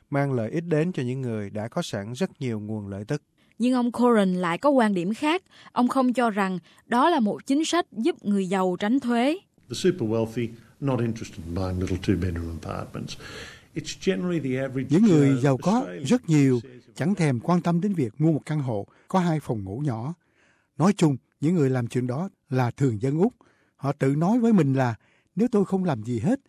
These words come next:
Speaker 4: để tiết kiệm tiền, thì về già tôi phải sống bằng trợ cấp."
Speaker 2: Các chuyên gia trong lĩnh vực này thì nói rằng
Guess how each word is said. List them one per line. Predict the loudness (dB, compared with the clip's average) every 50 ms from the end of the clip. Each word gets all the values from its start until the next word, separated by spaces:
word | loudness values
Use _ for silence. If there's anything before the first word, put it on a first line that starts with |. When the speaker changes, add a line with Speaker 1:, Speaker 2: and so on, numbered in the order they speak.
| _ _ _ _ _
Speaker 4:
để | -4 -4
tiết | -2 0 -2 -2 0 -2
kiệm | -4 -4 -2
tiền, | -2 0 0 2 0 -2 -6 _ _ _ _ _ _ _ _ _
thì | -2 -2 0 0 -2 -2 -4 -6
về | -2 0 0 2
già | 4 4 2 2 2 -2 _ _ _ _ _ _
tôi | 0 0
phải | 0 -2 -6
sống | -4 -4 -4 -2 -2 -4 -6 _ _ _ _ _
bằng | -4 -4 -4 -4 -6 -8
trợ | -8 -6 -6 -2
cấp." | -2 -2 -2 -2 _ _ _ _ _ -6
Speaker 2:
Các | -6 -6 -6 _ -2
chuyên | 0 0 2 2
gia | 2 2 2 2 0 0
trong | 0 0 2 2
lĩnh | 2 4 2 2 2
vực | 2 0 -2 -2
này | -4 -2 -2 -4
thì | -2 -2 -2
nói | 0 2 2 4 4
rằng | 4 4 2 2 2 -2